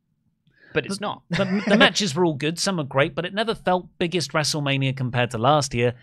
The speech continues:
Speaker 2: Even the stage felt just fine to me.
Speaker 1: I do agree on the stage. I think it is an okay stage, and it could have been a bit more.
Speaker 2: To,
Speaker 1: Um, sorry,
Speaker 2: to,
Speaker 1: go
Speaker 2: to me,
Speaker 1: ahead.
Speaker 2: it's like Across the Spider-Verse.
Speaker 1: Mm-hmm.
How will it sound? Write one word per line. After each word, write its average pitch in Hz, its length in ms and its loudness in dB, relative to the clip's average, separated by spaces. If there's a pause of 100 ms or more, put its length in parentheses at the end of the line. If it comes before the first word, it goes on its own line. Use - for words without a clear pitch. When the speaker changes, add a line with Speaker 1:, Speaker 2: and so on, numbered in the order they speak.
(140)
Speaker 2:
Even 233 240 -6
the 247 80 -4
stage 240 480 -6
felt 110 240 -8
just - 240 -8
fine 131 360 -4
to 117 100 -8
me. 85 320 -10
Speaker 1:
I - 20 -2
do 143 180 -2
agree 143 220 -2
on 135 100 -2
the 131 60 -4
stage. 98 500 -8
I 113 80 -10
think 117 260 -10
it 123 60 -4
is 139 360 -4 (180)
an - 100 -16 (120)
okay 131 400 -6
stage, - 600 -12
and 110 120 -12
it - 180 -14
could 135 160 -4
have 120 80 -6
been 120 120 -6
a 110 40 -8
bit - 140 -10
more. 82 260 -14 (400)
Speaker 2:
To, 180 200 -10
Speaker 1:
Um, 131 260 -6 (200)
sorry, - 180 -8
Speaker 2:
to, - 100 -14
Speaker 1:
go - 60 -10
Speaker 2:
to 170 40 -2
me, 233 140 2
Speaker 1:
ahead. 175 80 -2
Speaker 2:
it's 131 100 -6
like 156 300 0
Across 135 320 -2
the 127 80 -8
Spider-Verse. 139 720 -8 (340)
Speaker 1:
Mm-hmm. 139 200 -6